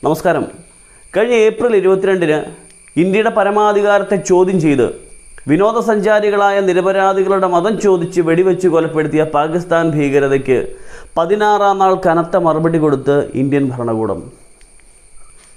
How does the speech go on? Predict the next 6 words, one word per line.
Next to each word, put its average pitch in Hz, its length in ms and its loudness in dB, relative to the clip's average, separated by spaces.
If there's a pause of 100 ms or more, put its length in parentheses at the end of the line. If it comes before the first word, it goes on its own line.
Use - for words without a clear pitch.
(460)
യുദ്ധം 190 400 0
തുടങ്ങി 240 260 2
വെക്കാൻ 226 420 0
ഏതൊരു 208 240 2
ഭരണാധികാരികൾക്കും 190 960 2
സാധിക്കും. 123 460 -2